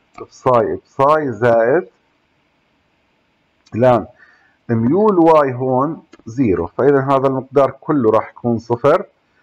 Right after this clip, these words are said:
وبصاي الواي في ميو الإكس، ميو الإكس واحد، وبصاي الواي، آه، هو إكس، فإذا إكس زائد زيرو إكس، يعني هذا إكس في يو بصاي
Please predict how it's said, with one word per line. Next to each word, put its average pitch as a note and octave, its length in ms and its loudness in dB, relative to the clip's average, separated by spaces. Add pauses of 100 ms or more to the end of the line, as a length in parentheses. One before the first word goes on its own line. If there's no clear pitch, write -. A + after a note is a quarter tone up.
(200)
وبصاي C3 1200 0
الواي D3+ 380 2
في C3+ 200 -8
ميو C#3 360 0
الإكس، - 460 -8
ميو C3 280 0
الإكس C#3+ 460 -6
واحد، G2+ 460 0
وبصاي A2 920 -2
الواي، C3 500 0 (840)
آه، A2 240 4
هو C3 220 2
إكس، - 460 -2
فإذا B2 500 0
إكس F3 200 -4
زائد B2 360 0
زيرو E3 520 0 (500)
إكس، - 400 -2
يعني A2 280 -2
هذا A#2 340 -2
إكس - 180 -10
في - 200 -10
يو D3+ 480 0 (800)
بصاي C#3+ 600 0